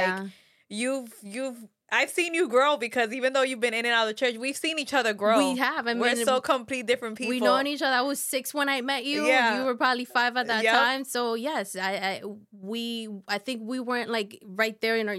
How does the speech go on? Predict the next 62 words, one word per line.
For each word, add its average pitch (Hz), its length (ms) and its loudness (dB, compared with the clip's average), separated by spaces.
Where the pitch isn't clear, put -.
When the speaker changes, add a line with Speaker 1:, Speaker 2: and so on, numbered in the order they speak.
Speaker 1:
in 220 100 -6
each 202 180 -8
other's 196 220 -6
life, 220 220 -4
but 220 80 -4
we 202 80 0
were 196 40 4
Speaker 2:
Yeah. 185 200 2
Speaker 1:
always 208 340 -2
Speaker 2:
Yeah, 285 300 4
Speaker 1:
keep - 20 2
Speaker 2:
like, 269 180 2
we 240 60 -6
Speaker 1:
track 285 320 4
of - 60 2
Speaker 2:
haven't - 40 2
Speaker 1:
each 277 40 -6
Speaker 2:
been, 294 300 2
Speaker 1:
other. - 80 -6
Speaker 2:
you 269 100 -2
know, 240 200 2
it's 240 220 2
not 302 140 2
like 269 180 0
we're 220 180 0
besties 214 520 -2
all 202 100 4
the 208 80 4
Speaker 1:
Yeah. 208 100 4
Speaker 2:
time, 247 280 0
but 214 280 2
Haley 415 280 2
knows 262 160 2
I 247 100 4
would 240 180 0
reach 233 240 -6
out. 220 260 6
I 240 180 4
do 349 160 0
what 330 160 4
I 247 80 2
can. 226 340 0
I 202 120 -2
think 247 200 -8
that 254 120 0
Speaker 1:
Yeah. 208 240 2
Speaker 2:
sometimes, 240 380 -2
you 214 120 -6
know, 214 80 -2
as 208 140 -2
you 220 80 -6
get 220 180 0
older 214 340 0
and 190 320 -2
life 226 360 0
hits 262 360 -6
you, 196 120 -2
all 196 100 2
these 220 160 -4
things 220 160 -10
happen. 254 360 0
Speaker 1:
Right. 202 300 0